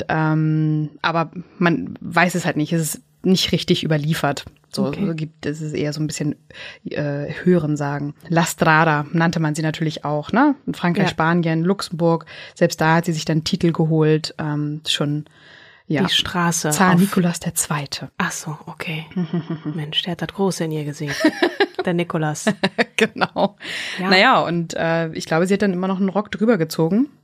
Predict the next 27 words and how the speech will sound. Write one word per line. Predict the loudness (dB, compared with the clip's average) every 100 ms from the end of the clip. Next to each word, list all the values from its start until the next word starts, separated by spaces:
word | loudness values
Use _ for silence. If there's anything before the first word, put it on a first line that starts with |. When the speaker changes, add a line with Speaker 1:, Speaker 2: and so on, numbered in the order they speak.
| _ -6
Speaker 1:
ähm, | -2 -2 -2 -2 -2 -4 -4
um | -4 -2 -2 -4 _ -8
über | -2 -2
die | 0 -2 -2 -6 _ _ _ _ _ _ _ -10
Kleidung. | -6 -4 -6 -6 -10 -16 -18 -4
Speaker 2:
Ja. | 2 2 2 4
Speaker 1:
Ja, | 4 4
und | 2
später | 0 2 4 2
ist | 2
sie | -2
dann, | 0 2 2 2
also | 0 0
ihr | 2
Mann | 4 4
ist | 4
leider | 0 0 0 0
Gottes, | -2 -2 -2 -2 0
dann, | 0 2 0 -2
ähm, | -2 -2 -2
hat | -4 -6
viele | -6 -2 -2
Stimmen | -2 2 4 6 4 4
gehört | 2 4 2 0
irgendwann, | -2 0 0 0
ist | -2 0
dann, | -2 -2